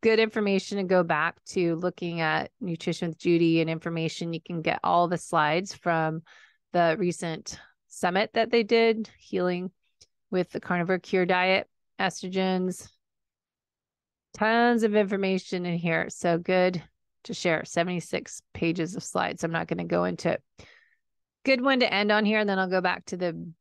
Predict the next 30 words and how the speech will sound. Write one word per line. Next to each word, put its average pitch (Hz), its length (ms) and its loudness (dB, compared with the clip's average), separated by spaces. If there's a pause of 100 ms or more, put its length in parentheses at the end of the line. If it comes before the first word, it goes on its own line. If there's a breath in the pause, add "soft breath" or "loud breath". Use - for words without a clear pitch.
(340)
B 190 240 4
B 185 320 2
B 175 260 2
and 170 80 -2
E 170 140 -2
challenge. 202 380 0
But 196 180 0
twenty-five 269 480 -2
grams 214 400 -2
of 196 120 -2
protein, 190 800 -2 (1500)
not 180 280 0
considering 208 480 2
nutrients 196 500 0
or 180 80 0
protein 185 380 -2
digestion 170 480 -2
and 170 80 -6
assimilation. 175 760 0
How 185 140 -2
many 185 140 0
people 175 340 0
eat 160 200 0
three 170 260 2
cups - 340 -2
of 151 60 -2
quinoa 156 360 -2
in 143 80 -4
a 147 40 -6
meal 156 340 -6